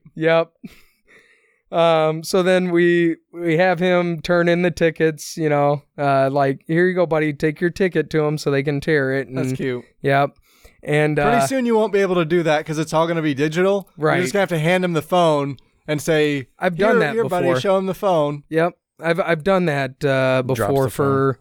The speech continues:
Speaker 2: Drops
Speaker 1: actually, yeah, for the Avengers Endgame. I just
Speaker 2: Okay.
Speaker 1: showed 'em my phone, they scanned it, and
Speaker 2: Oh,
Speaker 1: I didn't
Speaker 2: yeah,
Speaker 1: even
Speaker 2: we
Speaker 1: have
Speaker 2: do
Speaker 1: to
Speaker 2: that for ninety percent of our movies now 'cause we go to the good theater that's not in town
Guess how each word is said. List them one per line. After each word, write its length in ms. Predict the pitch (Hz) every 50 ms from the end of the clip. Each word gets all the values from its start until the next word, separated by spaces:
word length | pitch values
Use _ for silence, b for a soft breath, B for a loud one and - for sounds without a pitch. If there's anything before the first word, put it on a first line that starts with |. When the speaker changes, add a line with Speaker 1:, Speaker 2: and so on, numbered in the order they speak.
| _ -
Speaker 2:
Drops 200 | - - - -
Speaker 1:
actually, 380 | 190 226 - - 240 214 190
yeah, 180 | 196 208 202 170
for 220 | - - 165 156 151
the 140 | 151 156
Avengers 480 | 156 143 165 180 185 175 160 160 151 151
Endgame. 460 | 175 175 160 143 131 127 123 120 120 139
I 200 | 139 143 151 156
just 160 | 160 156 -
Speaker 2:
Okay. 40 | -
Speaker 1:
showed 220 | - 175 165 165
'em 180 | 160 156 156 143 - _ _ _ _ _ _
my 120 | 147 143 131
phone, 320 | - 170 165 165 165 160
they 100 | 151 143
scanned 400 | 131 - - - 151 156 156 151
it, 180 | 156 156 156 135
and 320 | 143 143 139 139 135 135 - _ _ _ -
Speaker 2:
Oh, 40 | 240
Speaker 1:
I 20 | 240
didn't 80 | 208 -
Speaker 2:
yeah, 60 | 185
Speaker 1:
even 100 | 180 180
Speaker 2:
we 40 | 170
Speaker 1:
have 60 | 165 -
Speaker 2:
do 40 | 233
Speaker 1:
to 40 | 190
Speaker 2:
that 260 | 180 170 151 - -
for 120 | - 147 135
ninety 340 | 127 135 147 151 151 135 131
percent 360 | - - 127 - - 175 165 147
of 60 | 123
our 100 | 123 117
movies 400 | 117 120 120 110 117 117 104 -
now 220 | 127 120 120 120
'cause 200 | 117 - 139 123 131
we 120 | 147 147
go 140 | 131 139 131 123
to 60 | 123
the 100 | 107 117
good 260 | 117 117 170 175 131
theater 440 | - - 131 123 113 117 117 113 - b b b b b
that's 200 | - 117 - -
not 320 | 127 123 131 143 151 143 127
in 120 | 117 107 104
town 480 | - 110 101 98 92 98 113 117 98